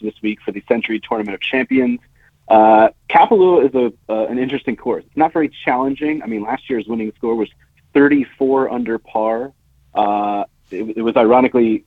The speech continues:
uh, <laughs> won by Cam Smith, who won't be there anymore. He's on another tour now. Um, but this course does require a bit of experience to play. There's intense slopes in the fairways and greens, a lot of elevation changes. It, it's a,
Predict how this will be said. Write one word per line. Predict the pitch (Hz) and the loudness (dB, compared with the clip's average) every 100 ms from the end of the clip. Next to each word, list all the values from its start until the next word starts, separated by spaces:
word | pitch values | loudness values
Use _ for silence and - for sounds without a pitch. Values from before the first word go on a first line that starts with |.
| 98 | -6
uh, | 104 101 - | -4 -4 -2
<laughs> | - | -4
won | - 113 131 127 | -2 0 2 4
by | 113 | 2
Cam | - 147 120 - | 0 -2 -2 -2
Smith, | 226 180 - | 2 2 2
who | 123 107 _ | -2 -4 _
won't | - 180 | 2 2
be | 175 | 4
there | 127 113 | 4 2
anymore. | 104 95 82 | 0 -4 -6
He's | 135 | -6
on | 120 104 | -4 -4
another | 104 87 | -4 -8
tour | - 131 104 | -6 -4 -2
now. | 90 82 _ _ _ | -6 -10 _ _ _
Um, | 113 113 113 | 0 0 0
but | - 139 | 2 4
this | 208 - | 4 2
course | 254 - | 2 2
does | - 165 151 | 4 2 2
require | 147 151 139 | 2 4 4
a | 123 | 4
bit | 120 | 2
of | 110 | -2
experience | 107 - _ 151 151 131 107 - - | -6 -10 _ 0 2 2 -4 -8 -14
to | |
play. | - 107 90 87 | -10 -8 -6 -6
There's | 101 101 | -6 -8
intense | 101 - 120 - _ | -10 -8 -8 -8 _
slopes | 131 127 - | 2 2 0
in | - | -6
the | 107 | -6
fairways | - 135 117 113 104 | 0 2 4 2 0
and | 98 | -6
greens, | 113 117 110 107 - _ _ | -4 -2 -2 -6 -10 _ _
a | |
lot | 120 | 2
of | 123 | 4
elevation | 113 107 104 117 - 107 | 4 2 2 0 -2 -4
changes. | 117 110 104 107 107 | -4 -2 -2 -2 0
It, | 123 | -2
it's | 135 | 2
a, | 143 | 2